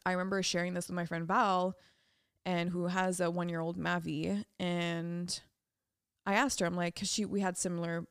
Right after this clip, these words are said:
uh, stories just in terms of how much we value freedom. And I remember asking her, like, "Do you feel like you've lost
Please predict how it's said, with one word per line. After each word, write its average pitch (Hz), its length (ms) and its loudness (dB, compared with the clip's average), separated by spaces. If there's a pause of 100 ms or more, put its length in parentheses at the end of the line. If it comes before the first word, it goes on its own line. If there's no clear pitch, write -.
(180)
uh, 64 360 -2 (220)
stories 175 720 0 (320)
just - 140 -6
in 190 80 0
terms 180 220 0
of 180 80 0
how 175 120 -2
much 175 180 -6
we 180 80 0
value 170 300 0
freedom. 175 520 -2 (880)
And 175 760 0 (1300)
I 196 40 0
remember 202 200 4
asking 185 380 2
her, 170 120 0
like, 170 180 0
"Do 190 100 -2
you 185 80 2
feel 185 160 0
like 175 160 -2
you've 170 160 -4
lost - 540 -4